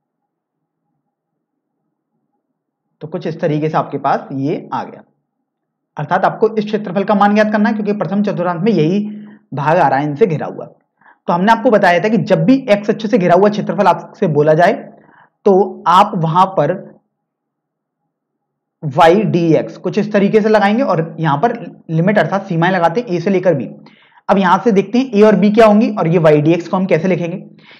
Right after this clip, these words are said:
ये तो हमने एक notation लिखा है standard कि हम क्या लिखते हैं मानक रूप में।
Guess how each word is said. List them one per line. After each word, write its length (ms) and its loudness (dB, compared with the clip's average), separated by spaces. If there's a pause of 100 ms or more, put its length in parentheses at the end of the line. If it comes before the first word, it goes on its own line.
ये 120 0
तो 100 2
हमने 240 2
एक 200 2
notation 480 2
लिखा 220 2
है 220 0
standard 600 -4
कि 80 -8
हम 140 -4
क्या 160 0
लिखते 280 -4
हैं 100 -6
मानक 280 -2
रूप 240 -12
में। 80 -20